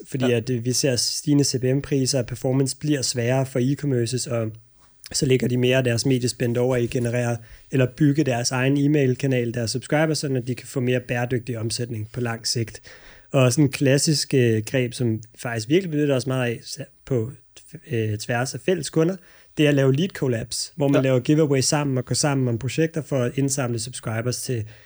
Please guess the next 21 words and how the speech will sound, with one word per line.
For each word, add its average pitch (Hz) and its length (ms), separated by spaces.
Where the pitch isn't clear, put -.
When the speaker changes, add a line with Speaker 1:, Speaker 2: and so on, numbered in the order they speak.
Speaker 1:
hinandens 123 360
nyhedsbrev. 127 600
Virkelig, 156 340
virkelig 143 240
et 131 80
stærkt 123 320
tool, 131 220
så 143 80
man 131 120
kan 139 100
se 165 180
det 143 120
her 147 120
med 127 120
collaborations 131 720
udforme 139 440
sig 110 140
på 120 80
rigtig 120 300
mange 120 240
måder. 135 320